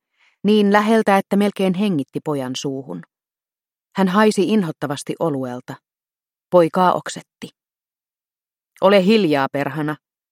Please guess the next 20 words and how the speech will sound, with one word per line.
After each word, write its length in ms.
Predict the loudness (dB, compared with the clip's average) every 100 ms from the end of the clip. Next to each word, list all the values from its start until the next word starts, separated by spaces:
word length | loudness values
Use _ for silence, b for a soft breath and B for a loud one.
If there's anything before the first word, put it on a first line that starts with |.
| _ _
Haluan 360 | 4 6 4 4
vain 200 | 2 2
jutella. 440 | 0 0 -4 -6 -12 _ _ _ _ 0
Kyllähän 340 | 4 4 2
sinä 220 | 2 2 4
minut 260 | 2 0 -2
tunnet." 320 | -2 -2 -6 -14 _ _ _ _ _ _ _ _ _ _ _ _ _ _ -6
Kipu 320 | -4 2 4
löi 260 | 6 4 2
aivoihin 640 | 2 4 4 4 0 -2
kuin 220 | -2 -2
punainen 460 | -2 -2 -2 -6 -8
salama. 440 | -8 -8 -10 -14 -20 _ _ _ _ _ _ _ 2
Poika 320 | 4 4 2
huusi 380 | 2 2 2 2
niin 180 | 0 2
kovaa 320 | 2 4 2 2
kuin 180 | -2
suinkin 400 | 0 -2 -2 -4 -2
pystyi. 500 | -2 -4 -6 -6